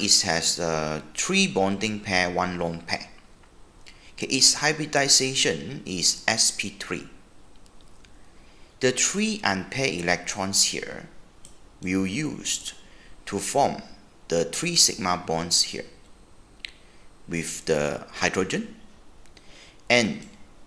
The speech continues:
the lone pair, the lone pair here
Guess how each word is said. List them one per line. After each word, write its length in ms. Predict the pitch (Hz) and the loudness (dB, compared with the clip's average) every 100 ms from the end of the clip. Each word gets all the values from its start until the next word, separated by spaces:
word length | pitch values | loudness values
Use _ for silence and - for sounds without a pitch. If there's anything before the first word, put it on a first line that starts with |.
| - | 0
the 80 | 104 | 2
lone 380 | 98 165 240 | 6 6 4
pair, 560 | 233 127 87 76 - 170 - - - - - - - - - | 0 2 2 2 -2 -10 -16 -20 -20 -20 -20 -20 -20 -20 -6
the 80 | 92 | 0
lone 220 | 107 170 | 2 0
pair 160 | 165 160 | -2 -4
here 380 | 135 65 62 | -2 -4 -4